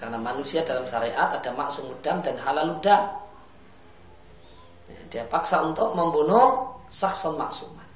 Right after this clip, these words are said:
ai maksumud dam, terjaga darahnya, muslim misalnya. Dengan mengatakan, "Jika engkau tidak membunuhnya, akan kubunuh diri." Lalu dia pun membunuhnya, maka ganti rugi menjadi kewajiban keduanya, jami'an dua-duanya.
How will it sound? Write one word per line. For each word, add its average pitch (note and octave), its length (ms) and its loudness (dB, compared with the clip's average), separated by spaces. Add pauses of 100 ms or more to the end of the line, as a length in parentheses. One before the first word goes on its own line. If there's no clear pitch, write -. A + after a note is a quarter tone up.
(120)
ai D#3+ 160 -4
maksumud F#3 480 -2
dam, E3+ 200 -2 (280)
terjaga D#3+ 400 -6
darahnya, - 480 -12 (160)
muslim E3 320 -2
misalnya. - 400 -10 (1040)
Dengan A3 240 6
mengatakan, A3+ 480 6
"Jika G#3+ 320 4
engkau A3 100 6
tidak G3 300 2
membunuhnya, G#3+ 560 2
akan G#3 240 2
kubunuh A3+ 260 -2
diri." - 300 -4 (340)
Lalu D#3+ 240 0
dia E3 160 0
pun D#3+ 160 -2
membunuhnya, D#3+ 640 0 (480)
maka F#3 240 2
ganti D#3 320 4
rugi A3 600 6 (800)
menjadi E3+ 260 4
kewajiban F3+ 680 4 (260)
keduanya, D#3 560 2
jami'an C#3+ 400 -2
dua-duanya. - 720 -6